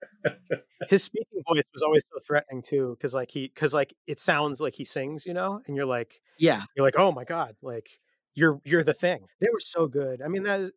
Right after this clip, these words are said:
Speaker 1: it's interesting. I think about that period, and I actually, you know, I, I've mentioned them and Hot Stove Jimmy a couple times because I thought it was so interesting that Chicago had such a decidedly kind of, like,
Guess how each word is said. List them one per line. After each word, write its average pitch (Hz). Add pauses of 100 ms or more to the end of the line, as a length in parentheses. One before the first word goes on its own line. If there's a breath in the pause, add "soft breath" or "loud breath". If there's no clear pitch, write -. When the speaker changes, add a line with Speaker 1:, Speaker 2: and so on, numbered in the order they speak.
Speaker 1:
it's 202
interesting. 202
I 156
think 226
about 151 (520)
that 151 (520)
period, 135
and 185
I 226
actually, 190 (340 soft breath)
you 190
know, 180
I, 170
I've 160
mentioned 175
them 151
and 131
Hot 156
Stove 131
Jimmy 143
a 127
couple 131
times 131
because 196 (120)
I 160
thought 294
it 208
was 190
so 185
interesting 165
that 139
Chicago 151
had 139 (720)
such -
a 165
decidedly 143
kind 156
of, 127
like, 123